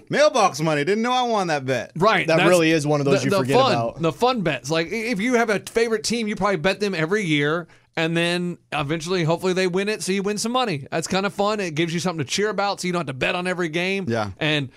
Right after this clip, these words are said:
Speaker 2: uh,
Speaker 3: Bet
Speaker 2: hey,
Speaker 3: on every game sounds like one of our friends that we
Speaker 2: yeah,
Speaker 3: know.
Speaker 2: like, like, like the Rams. Like, people bet on the Rams yesterday in the N F L,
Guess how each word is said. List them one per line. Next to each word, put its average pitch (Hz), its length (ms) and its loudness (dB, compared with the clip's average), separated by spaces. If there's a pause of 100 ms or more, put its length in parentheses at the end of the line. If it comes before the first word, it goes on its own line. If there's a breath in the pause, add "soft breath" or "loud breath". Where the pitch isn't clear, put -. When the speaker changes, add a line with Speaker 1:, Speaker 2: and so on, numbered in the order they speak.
(260 soft breath)
Speaker 2:
uh, 151 360 0
Speaker 3:
Bet 151 160 2
Speaker 2:
hey, 165 60 4
Speaker 3:
on 160 80 2
every 165 200 2
game 165 260 2
sounds 165 240 2
like 156 100 4
one 156 140 0
of 147 80 0
our 135 120 2
friends 147 360 0
that 131 80 0
we 190 80 4
Speaker 2:
yeah, 226 120 4
Speaker 3:
know. 180 60 2
Speaker 2:
like, 185 220 0
like, 185 180 0
like 180 180 2
the 175 80 0
Rams. 165 500 0
Like, 156 260 -2
people 185 240 0
bet 185 200 0
on 185 100 -2
the 170 80 -2
Rams 196 320 0
yesterday 160 400 0
in 160 80 -2
the 165 60 0
N 165 60 -2
F 165 160 -4
L, 190 320 0